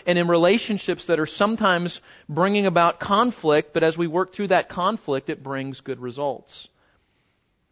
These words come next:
Encouraging counsel, enduring the relationship, and of course the Proverbs talks about avoiding the wrong type of friends. If, if money is a big enemy of our young people, another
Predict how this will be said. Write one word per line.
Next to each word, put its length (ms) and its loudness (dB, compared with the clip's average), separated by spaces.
Encouraging 500 -2
counsel, 640 -6
enduring 420 -2
the 40 -4
relationship, 540 0
and 60 -2
of 40 -6
course 200 0
the 60 -4
Proverbs 440 0
talks 300 -2
about 180 4
avoiding 320 0
the 80 -2
wrong 320 0
type 220 -2
of 60 -10
friends. 480 -4
If, 160 -6
if 200 0
money 320 2
is 120 0
a 60 -2
big 240 -2
enemy 280 -2
of 100 -2
our 100 4
young 300 -2
people, 400 -2
another 440 0